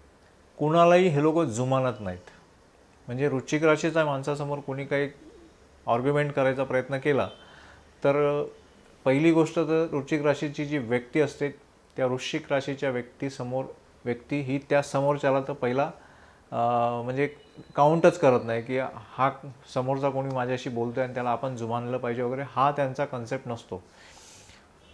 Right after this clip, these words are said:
वन to वन, डायरेक्ट फेस to फेस बोलतात आणि सडेतोड बोलतात. समोरच्याला काय वाटतंय, कसं वाटतंय, त्याच्याशी त्यांना काही घेणं देणं नसतं. पण जे काय बोलतील, ते नीती आणि सत्याला धरून बोलतात,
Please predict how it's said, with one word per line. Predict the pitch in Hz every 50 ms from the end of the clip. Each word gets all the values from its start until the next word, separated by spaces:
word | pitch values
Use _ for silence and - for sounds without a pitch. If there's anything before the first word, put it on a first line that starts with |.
| - - - - - - - - -
वन | 127 127 131 139
to | 135 165 160
वन, | 156 151 143 143 147 156 160 165 - -
डायरेक्ट | - 131 127 127 131 147 147 -
फेस | - 135 131 127 - -
to | 139 135
फेस | 139 139 139
बोलतात | 131 127 131 131 147 156 156 - - -
आणि | 135 143 175 -
सडेतोड | - - - - 139 139 156 175 170 - - 170 156 156 147
बोलतात. | 127 123 123 117 139 143 143 139 - - - - - -
समोरच्याला | - 131 135 139 147 139 - 151 143 151
काय | 147 147 - - 131 127 135 139
वाटतंय, | 139 131 127 131 - - 143 143
कसं | 143 - 127 120 - 143
वाटतंय, | 135 135 131 135 - 151 147
त्याच्याशी | 147 147 123 120 127 127 - 143
त्यांना | 131 - 123 120 123 131 131
काही | - - 123 127 131
घेणं | 120 110 110 120 120
देणं | 113 113 120 120
नसतं. | 123 117 - - - 90 87 - - - - - - _ _
पण | 139 143 156 170 165
जे | 127 117 131 143
काय | 139 - 165 156 165
बोलतील, | 156 147 147 139 135 143 151 147 147 156
ते | 170 202 262 - - _ _ _ _ _ _ _ - - - _ - _ - _ _ _ _ _ _ _ _ _ _ - - -
नीती | 123 117 120 127 143 139 143 - 180
आणि | 180 175 180 196
सत्याला | 185 - - 156 - - - 160 151 156 139
धरून | 113 120 113 110 107 98
बोलतात, | 90 85 82 - - -